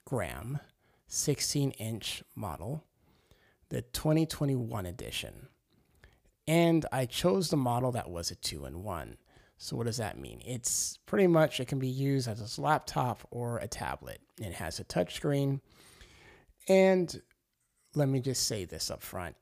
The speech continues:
This is not a gaming laptop. This is a great laptop if you want to do some creative work like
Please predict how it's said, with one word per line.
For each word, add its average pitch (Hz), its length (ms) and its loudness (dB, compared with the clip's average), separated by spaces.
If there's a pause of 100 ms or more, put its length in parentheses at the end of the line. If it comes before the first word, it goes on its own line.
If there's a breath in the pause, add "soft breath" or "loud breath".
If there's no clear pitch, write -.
(140)
This 156 260 2
is 226 120 2
not 156 200 4
a 123 60 -2
gaming 104 380 -8
laptop. 151 680 -4
This 143 220 -6
is 147 100 -6
a 127 60 -6
great 110 260 -4
laptop 139 800 -2
if - 220 -8
you 107 140 -6
want 98 180 -6
to 92 80 -6
do 95 300 -8
some 95 320 -4
creative 120 520 -6
work 117 460 -4
like 76 420 -12